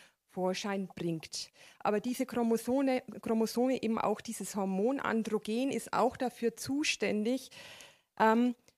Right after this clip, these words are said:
für die, ähm, Produzierung und für die Entwicklung des männlichen Gehirns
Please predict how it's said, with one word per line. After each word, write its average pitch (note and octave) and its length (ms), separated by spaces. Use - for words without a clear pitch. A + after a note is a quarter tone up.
für C4+ 260
die, B3 380
ähm, A3+ 500
Produzierung B3 720
und A#3+ 120
für C4+ 160
die B3 160
Entwicklung C4+ 680
des A#3 240
männlichen A#3 680
Gehirns B3 800